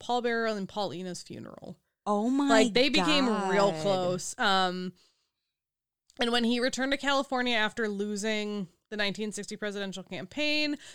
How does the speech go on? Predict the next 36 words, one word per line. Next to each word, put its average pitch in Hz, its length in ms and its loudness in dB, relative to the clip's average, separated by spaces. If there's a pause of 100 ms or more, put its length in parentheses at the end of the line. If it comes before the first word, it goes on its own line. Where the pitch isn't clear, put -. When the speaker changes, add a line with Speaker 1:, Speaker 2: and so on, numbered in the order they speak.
(160)
Speaker 1:
they 208 120 0
would 240 140 2
actually, 220 580 -2
like, 190 380 -2 (100)
keep 202 240 -10
in 185 140 -6
touch. 262 560 0
She - 300 -6
would 226 160 0
tell 196 220 -2
him, 196 140 -2
"Hey, 185 180 -4
your 185 140 -10
political 180 440 -10
career 170 400 -8
isn't 170 240 -8
over," 254 300 0
which 254 180 -6
it 359 120 -12
wasn't, 349 440 -4
but 240 220 -4 (180)
it - 280 -12
probably - 300 -16
should - 180 -16
have - 100 -20
been. 262 280 -10 (480)
<laughs> 302 380 -8 (300)
Um, 247 480 6 (120)
and 240 340 2
Alice 240 320 4
was 269 100 0
actually 240 280 2
one 214 160 0
of 208 40 -2
the 214 80 0
re-, 202 160 -4